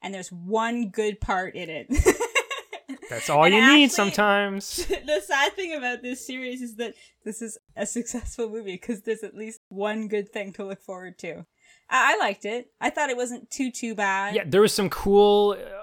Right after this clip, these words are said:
Speaker 2: underwater photo-, uh, photography, which
Speaker 1: Yeah,
Speaker 2: is nice
Speaker 1: the underwater
Speaker 2: to see.
Speaker 1: was nice. Music wasn't that bad. Some of the songs were really like, <laughs> okay.
Speaker 2: We'll get into the music 'cause there's actually a very interesting, specifically for this movie's soundtrack,
Speaker 1: Ah.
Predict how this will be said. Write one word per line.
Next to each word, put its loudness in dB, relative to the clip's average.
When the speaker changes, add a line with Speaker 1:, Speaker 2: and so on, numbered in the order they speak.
Speaker 2:
underwater 0
photo-, -6
uh, 0
photography, -2
which -2
Speaker 1:
Yeah, 2
Speaker 2:
is 0
nice -6
Speaker 1:
the -6
underwater -4
Speaker 2:
to 0
see. -2
Speaker 1:
was -2
nice. -12
Music -4
wasn't -8
that -2
bad. -2
Some -12
of -10
the -6
songs -10
were -8
really -12
like, -10
<laughs> -16
okay. -14
Speaker 2:
We'll 0
get 6
into 4
the 2
music 2
'cause 4
there's 2
actually 0
a 0
very 0
interesting, -8
specifically -4
for -6
this -6
movie's -4
soundtrack, -10
Speaker 1:
Ah. -16